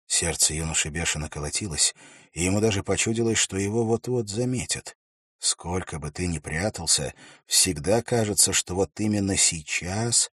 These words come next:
тебя и обнаружат. Но подвыпившие мужчины громко переговаривались и ни на что не обращали внимания.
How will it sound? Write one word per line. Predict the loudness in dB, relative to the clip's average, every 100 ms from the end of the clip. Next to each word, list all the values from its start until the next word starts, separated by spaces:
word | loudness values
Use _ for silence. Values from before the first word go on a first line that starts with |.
| _ _
тебя | -6 -4 -2 -2
и | -2
обнаружат. | -2 -4 -4 -6 -8 -10 -14 -20 _ _ _ _ _
Но | 2 2
подвыпившие | 6 4 6 4 4 2 4 4
мужчины | 4 4 2 4 4 2 -2 -14 -20 -2
громко | 4 6 6 4 0
переговаривались | 0 0 2 4 4 4 4 4 2 2 2
и | 2
ни | 2 2
на | 0 0
что | -4 -2 0
не | 2 2
обращали | 2 0 -2 -2 0 0 0
внимания. | -2 -2 -2 -2 -6 -10